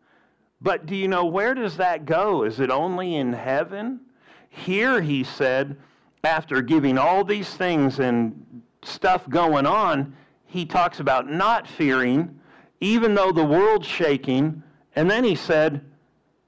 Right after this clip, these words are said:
"There's a flow from me that will make glad the city of God, the holy place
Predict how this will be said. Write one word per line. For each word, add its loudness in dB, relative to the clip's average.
"There's 2
a 0
flow 2
from 2
me 0
that 0
will 2
make 0
glad 2
the -2
city 2
of 0
God, 2
the 0
holy 4
place 0